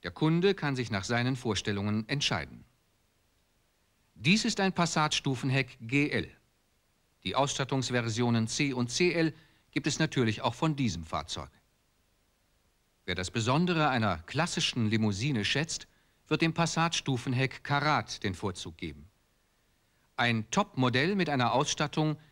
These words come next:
die ohne Übertreibung als luxuriös und repräsentativ zu bezeichnen ist. Wer höchste Ansprüche an den Komfort mit der Wirtschaftlichkeit von Volkswagen verbindet, bekommt mit dem Karat,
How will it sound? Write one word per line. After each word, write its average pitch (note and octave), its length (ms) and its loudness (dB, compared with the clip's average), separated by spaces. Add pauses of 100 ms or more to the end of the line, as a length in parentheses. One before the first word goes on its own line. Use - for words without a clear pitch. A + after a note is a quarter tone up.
(180)
die C3+ 80 2
ohne G3 260 4
Übertreibung C#3 720 2
als G#2+ 240 0
luxuriös A#2 720 0
und D3 160 -6
repräsentativ A#2 880 -4
zu - 140 -10
bezeichnen E2 500 -6
ist. - 280 -14 (2250)
Wer B2+ 160 2
höchste G3+ 380 2
Ansprüche F3 500 2
an D3 80 0
den C3 160 2
Komfort F3+ 680 2
mit C3 160 -2
der F#2+ 240 0
Wirtschaftlichkeit E3 920 -2
von D#3+ 180 -2
Volkswagen F#2+ 720 -2
verbindet, C3+ 520 -2 (440)
bekommt C3 420 -2
mit A#2+ 100 0
dem G2 160 0
Karat, A2+ 540 0